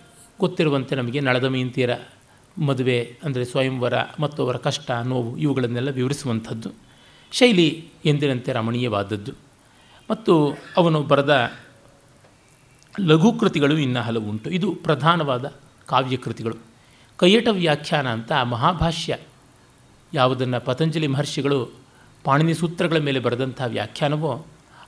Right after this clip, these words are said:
ಆ ಮಹಾಭಾಷ್ಯದ ಮೇಲೆ ಒಂದು ವಿವರಣೆ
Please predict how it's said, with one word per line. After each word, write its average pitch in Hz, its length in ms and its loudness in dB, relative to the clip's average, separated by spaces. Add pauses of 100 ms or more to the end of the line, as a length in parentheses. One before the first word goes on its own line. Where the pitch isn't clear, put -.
(120)
ಆ 160 80 2
ಮಹಾಭಾಷ್ಯದ 156 920 2 (260)
ಮೇಲೆ 165 500 2
ಒಂದು 156 200 0
ವಿವರಣೆ 143 680 -2